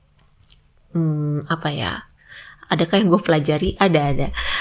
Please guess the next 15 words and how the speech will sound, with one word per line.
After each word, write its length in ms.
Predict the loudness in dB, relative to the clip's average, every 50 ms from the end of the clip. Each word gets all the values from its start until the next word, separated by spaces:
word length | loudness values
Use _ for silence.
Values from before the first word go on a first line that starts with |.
| -4 -4 -6 -8 -12 -12 0
Lebih 400 | 4 6 6 6 6 4 2 2
kayak 320 | 2 2 2 2 2 4 2
gue 80 | 2
menyadari 800 | 2 2 2 2 2 4 2 2 2 2 2 0 0 0 -2 0
diri 320 | 2 2 4 4 2 2 2
gue 240 | 2 2 2 2 2
sendiri. 720 | 0 2 2 2 2 2 2 0 0 -2 -2 -4 -6 -12 -16 -18 -20 -20 -20 -20 -20 -20 -20 _ _ _ _
Waktu 280 | 0 0 2 4 4 4
gue 180 | 4 4 2 2
ngomong, 640 | 2 2 2 2 2 2 2 2 2 0 -2 -4 0 2
gue 140 | 4 4 4
sebenarnya 640 | 4 2 2 2 2 2 2 2 2 2 0 0 -2
pengen 280 | -2 -2 -2 -2 -2
yang 160 | -2 -4 -4
kayak, 760 | -4 -2 -2 -2 -2 -2 -2 -2 -2 -2 -2 -2 -2 -4 -4